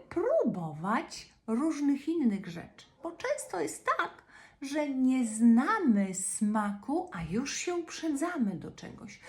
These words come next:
Na przykład mówimy: „Ja to nie lubię jeść, e, jeżyn”. A tak naprawdę nigdy nie próbowaliśmy, jak smakują te owoce.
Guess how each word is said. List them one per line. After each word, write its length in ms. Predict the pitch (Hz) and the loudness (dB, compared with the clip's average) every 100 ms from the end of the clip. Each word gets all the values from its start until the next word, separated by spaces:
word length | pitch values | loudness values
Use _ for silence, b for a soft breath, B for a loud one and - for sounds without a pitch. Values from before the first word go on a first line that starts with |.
| B B 427 | B B -6
Na 80 | |
przykład 320 | 415 - 285 262 | -4 -2 -4 0
mówimy: 440 | 233 214 214 233 B B | 0 0 -4 -4 B B
„Ja 520 | 403 427 415 403 415 | 2 6 8 8 6
to 260 | 320 247 254 | 4 4 4
nie 200 | 262 185 | 0 0
lubię 440 | 190 226 226 220 | 2 2 2 2
jeść, 920 | 233 196 160 170 175 190 - - - 220 | 2 4 2 2 0 -4 -10 -16 -12 -2
e, 360 | 226 214 208 | 2 4 2
jeżyn”. 600 | 208 151 170 170 175 170 - - _ - | 0 0 -2 -2 -2 -4 -8 -20 _ -18
A 60 | |
tak 180 | - - | -16 -12
naprawdę 520 | 170 165 147 139 170 285 B B | -12 -12 -14 -10 -8 -8 B B
nigdy 400 | 175 165 151 170 | -2 -2 -2 -4
nie 240 | 190 160 165 - - | -2 -2 -4 -8 -14
próbowaliśmy, 1040 | 175 180 220 262 494 679 233 - - 160 | -6 -4 -2 -2 0 0 0 -4 -8 -8
jak 300 | 156 165 220 - - | -6 -4 -4 -4 -18
smakują 800 | - - 170 165 - 226 240 214 | -16 -8 -6 -6 -6 -4 -2 -4
te 240 | 202 165 175 B B B _ | -6 -8 -10 B B B _
owoce. 680 | 170 165 170 - - - | -10 -8 -10 -12 -16 -16